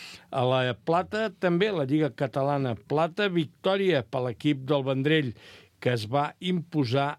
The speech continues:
al Cerdanyola. Mm, Vilafranca, en aquest cas, eh, Sant Just és el partit del dissabte, i repassarem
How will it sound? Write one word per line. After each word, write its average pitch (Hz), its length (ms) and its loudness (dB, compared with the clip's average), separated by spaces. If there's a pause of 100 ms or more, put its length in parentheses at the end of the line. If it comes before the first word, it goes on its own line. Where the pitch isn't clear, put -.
(120)
al 143 400 -2
Cerdanyola. 123 800 -2 (380)
Mm, 127 600 2
Vilafranca, 139 800 0 (1000)
en 123 500 0
aquest 117 320 -4
cas, 120 420 0
eh, 120 360 0
Sant 123 340 -2
Just 135 360 2
és 117 120 -2
el 110 80 -4
partit 110 320 -8
del 147 160 -2
dissabte, 147 540 -2 (420)
i 170 200 4
repassarem 143 1120 0